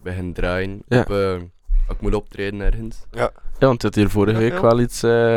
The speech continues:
Speaker 1: Ja, ja, ja, sowieso. Dat
Speaker 2: mooi,
Speaker 1: was, eh,
Speaker 2: mooi feestje georganiseerd.
Speaker 1: dat was, eh, ik
Speaker 3: Ah,
Speaker 1: had
Speaker 3: was dat van... Was het vorige week, eh, hier in
Speaker 1: Ja,
Speaker 3: ja,
Speaker 1: ja, ja.
Speaker 3: ik heb dat gehoord,
Speaker 1: Ik
Speaker 3: ja,
Speaker 1: had,
Speaker 3: dat is
Speaker 1: eh, ik had eigenlijk nooit verwacht dat er veel volk ging afkomen. Ik had zo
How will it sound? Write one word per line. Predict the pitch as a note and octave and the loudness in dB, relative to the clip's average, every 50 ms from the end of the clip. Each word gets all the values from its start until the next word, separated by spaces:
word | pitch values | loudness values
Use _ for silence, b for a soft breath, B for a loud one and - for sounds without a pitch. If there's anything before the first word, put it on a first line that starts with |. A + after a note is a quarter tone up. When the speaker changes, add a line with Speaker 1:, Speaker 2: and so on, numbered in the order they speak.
| A#2 A#2 A#2 A#2+ | 4 4 4 2
Speaker 1:
Ja, | A#2 F#2+ G2 G#2 A2 | 2 2 2 2 2
ja, | A2+ A2+ G#2+ G2+ G2 G#2 G#2+ | 2 0 -2 -2 -4 -4 -2
ja, | A2 A#2 A#2+ A#2+ | -2 0 -2 -2
sowieso. | G#2 F#2+ F#2+ F#2 F#2 E2+ F2 G#2 A2+ A2+ | -4 -6 -8 -8 -8 -8 -10 -10 -10 -6
Dat | G#2 F#2+ G2+ | -2 2 4
Speaker 2:
mooi, | G#2 G#2+ | 4 4
Speaker 1:
was, | G#2+ G2+ | 4 2
eh, | G#2+ G#2+ | 0 0
Speaker 2:
mooi | A2 A2+ | -2 -2
feestje | A2+ - - A2 A2+ A2+ - - G#2 | -2 -2 0 0 0 0 0 -2 0
georganiseerd. | G2 G2 F#2 F#2+ G2 G2 F2+ F2 F2+ F2 F#2 | 0 0 0 -2 -2 -2 -2 -2 -2 -2 -2
Speaker 1:
dat | F#2 | -2
was, | F#2+ F2 F#2 | -4 -6 -6
eh, | F#2 | -8
ik | F2 | -6
Speaker 3:
Ah, | F2 | -2
Speaker 1:
had | B2 C#3 | -2 0
Speaker 3:
was | C#3+ C#3 A#2 | 0 -2 -2
dat | A#2+ A#2+ A#2+ A#2 A#2 A2 G#2+ - | -2 -2 0 0 0 -2 -4 -6
van... | A2+ A2 G#2 G2 F2+ _ _ G#2+ G2 _ | -8 -10 -10 -10 -14 _ _ _ _ _
Was | A2 G#2 | -18 -18
het | G#2 G2+ _ | -18 -18 _
vorige | - B2 B2 A#2 A#2+ | -18 -16 -14 -14 -14
week, | A#2 A#2+ _ - | -14 -16 _ -18
eh, | B2 A2+ A2+ | -18 -18 -16
hier | - A2+ A2 | -14 -10 -4
in | A2 | 0
Speaker 1:
Ja, | A#2 B2 | 0 0
Speaker 3:
ja, | C3 C#3 | 0 0
Speaker 1:
ja, | C#3 | -2
ja. | - - | -4 -6
Speaker 3:
ik | - - | -6 -6
heb | - G2+ | -8 -12
dat | G2 - | -18 -18
gehoord, | - G2+ G#2 - _ | -16 -16 -16 -18 _
Speaker 1:
Ik | - | -12
Speaker 3:
ja, | G#2 | -12
Speaker 1:
had, | G#2 G2+ | -8 -4
Speaker 3:
dat | G#2+ G2+ | -2 -2
is | G2 | 0
Speaker 1:
eh, | F#2+ F2+ D#2+ D#2+ | 0 -2 -2 -4
ik | E2 E2 - | -6 -6 -8
had | F#2+ | -6
eigenlijk | F#2 F#2 F#2 A#1+ | -6 -6 -6 -6
nooit | F2 F#2+ G2 - | -6 -6 -8 -8
verwacht | - F2+ G2 G2+ | -8 -10 -10 -10
dat | - - _ - | -12 -18 _ -16
er | G2 | -12
veel | F#2+ F#2+ F#2 | -10 -10 -8
volk | F2 G2 G2 F#2+ - | -6 -6 -6 -6 -8
ging | - F#2+ F#2+ | -12 -10 -10
afkomen. | G2 G2 - - F2+ F2 | -10 -10 -10 -8 -6 -6
Ik | E2+ E2+ F2 E2+ F2 | -4 -4 -6 -6 -6
had | F#2+ F#2+ | -8 -8
zo | - - F#2+ F2 E2+ | -8 -8 -6 -6 -6